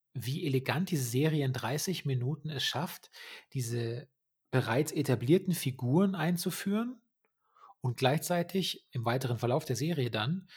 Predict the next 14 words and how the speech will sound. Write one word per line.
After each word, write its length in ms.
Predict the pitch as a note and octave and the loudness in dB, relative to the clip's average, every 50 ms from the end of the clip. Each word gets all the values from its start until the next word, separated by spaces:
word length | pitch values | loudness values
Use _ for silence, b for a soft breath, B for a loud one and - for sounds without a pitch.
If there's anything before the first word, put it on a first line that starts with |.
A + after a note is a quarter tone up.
| B B B B B - | B B B B B -4
diesen 280 | B2+ A2+ G#2 A2+ A2+ A2 | -2 -2 0 0 0 2
Nebenfiguren, 720 | A#2+ B2+ D3 F3 F3 - - E3+ C#3 C3+ D3 F3+ F#3+ F3+ | 2 2 2 2 0 0 0 0 0 0 0 0 0 0
also 160 | D#3+ A2+ A2 A#2 | 0 -2 -2 -2
den 160 | B2+ B2 B2+ | 0 0 2
jungen 520 | B2+ C#3 G3 G#3 E3 C#3 B2+ C#3 C#3 - - | 2 4 4 4 4 4 4 0 -2 -4 -8
Leuten, 460 | - A#2 G#2 G#2+ A#2+ - - E3+ E3+ D3 | -4 -2 -2 -2 -2 -4 -2 -2 -2 0
den, 160 | C3 A2+ A2 | -2 -2 -2
den, 160 | B2+ C3+ C3 | -6 -6 -6
diesen 380 | - A2+ G#2+ G#2+ G#2+ A2 A2 A2 | -6 -8 -6 -6 -8 -8 -4 0
Schülern, 640 | - - - G3+ A3 F3+ C3+ A#2+ B2+ F3 G#3 - _ B B B B B B B B B B _ _ _ _ _ _ _ _ _ _ _ _ _ _ _ | 0 2 4 4 6 6 6 6 4 0 -2 -4 _ B B B B B B B B B B _ _ _ _ _ _ _ _ _ _ _ _ _ _ _
ihren, 440 | - F#3 E3 C#3+ C3+ C3 B2+ B2+ C3 - | -6 2 2 4 4 4 2 2 -2 -2
ihren 280 | E3 C3+ C3 A#2+ - | 0 0 0 0 0
Platz 260 | - E3+ F3 F3 - | 0 0 0 0 -2
einzuräumen, 960 | - C3 B2 A#2+ - - C3 G#2+ A2 G#2+ G#2 G#2 G2+ G#2+ C3 E3 F3 - - | -2 -2 -2 -2 0 -2 -2 -2 -2 -4 -4 -4 -4 -2 -2 -2 -2 -4 -8